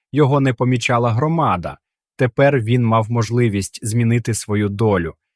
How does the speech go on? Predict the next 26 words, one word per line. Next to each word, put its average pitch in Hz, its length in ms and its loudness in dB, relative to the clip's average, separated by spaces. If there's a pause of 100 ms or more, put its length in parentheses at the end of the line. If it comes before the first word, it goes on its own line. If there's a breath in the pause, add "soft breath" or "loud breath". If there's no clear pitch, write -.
(160)
Він 135 220 2
почав 127 420 0
з - 120 -10
того, 127 340 0
що 113 200 -4
заманив 117 460 0
свою 110 340 -2
першу 123 480 0
жертву, 98 580 -4 (340)
жебрака, 135 680 0
який 110 340 -2
часто 180 520 -2
затримувався 120 800 -2
біля 131 300 0
ринку. 107 540 -2 (300)
Його 131 320 2
присутність 127 720 -2
нагадувала 113 720 0
про 117 220 -2
життя, 117 580 0 (220)
від 120 200 -2
якого 127 420 2
Павло 120 460 0
відчайдушно 117 920 -2
намагався 104 600 -4
втекти. 98 640 -6